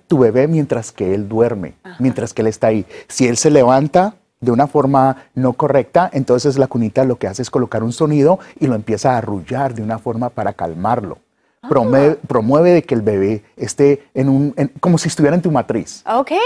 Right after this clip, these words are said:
Speaker 1: Eso simula ese mismo movimiento.
Speaker 2: Y tiene también, me imagino que también tiene, eh, música o sonido, ¿no?
Speaker 1: Claro, tiene sonido, lo que llama sonido blanco, un sonido que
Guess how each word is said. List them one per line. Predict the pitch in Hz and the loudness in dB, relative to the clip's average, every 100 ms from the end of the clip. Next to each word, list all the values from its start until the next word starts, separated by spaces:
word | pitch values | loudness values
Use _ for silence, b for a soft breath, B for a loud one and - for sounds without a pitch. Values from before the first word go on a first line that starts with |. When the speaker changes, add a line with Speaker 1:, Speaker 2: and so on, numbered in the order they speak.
| 539 | 0
Speaker 1:
Eso | 277 131 | 0 0
simula | - 135 147 147 131 | 0 2 4 6 4
ese | 139 | 2
mismo | 120 117 | 0 0
movimiento. | 113 110 90 85 82 | 0 -2 -4 -6 -2
Speaker 2:
Y | 320 - | 0 2
tiene | 330 349 | 2 2
también, | 359 294 285 | 2 2 2
me | 285 | 0
imagino | 240 - 269 262 | -2 -2 -2 -2
que | 254 | -2
también | 226 233 233 233 | -2 0 -2 -2
tiene, | 240 233 233 226 226 214 | -2 0 0 0 0 -2
eh, | 190 | -2
música | 196 254 262 - 254 254 240 | 0 0 0 -2 0 2 4
o | 196 | 2
sonido, | - 208 226 214 | -4 -6 -2 -2
¿no? | 170 | 2
Speaker 1:
Claro, | 175 147 | 4 4
tiene | 143 156 170 | 2 2 2
sonido, | 175 139 156 | 2 4 4
lo | 156 | 2
que | 131 | 2
llama | 127 143 | 2 2
sonido | 151 127 127 | 0 2 2
blanco, | 131 143 139 127 | 2 2 2 -2
un | 98 107 | -4 -4
sonido | 110 123 123 135 147 - | -4 0 2 2 -2 -4
que | 147 | -2